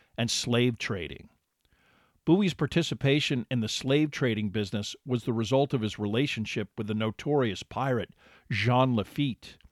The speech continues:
The American government technically banned the importation of slaves in eighteen oh seven,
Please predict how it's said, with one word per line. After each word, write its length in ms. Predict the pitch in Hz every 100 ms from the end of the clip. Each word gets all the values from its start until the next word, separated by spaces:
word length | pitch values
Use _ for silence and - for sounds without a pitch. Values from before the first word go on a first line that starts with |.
| _ - - -
The 120 | - 131
American 440 | 139 165 170 127
government 460 | 123 156 143 117 -
technically 480 | 143 - 131 120
banned 480 | 104 95 117 139 123
the 140 | 107 104
importation 760 | 117 127 101 - 120 127 107
of 120 | 90
slaves 580 | - - 123 131 110 92
in 80 | 107
eighteen 400 | 113 113 - 110
oh 100 | 95
seven, 480 | - - 127 101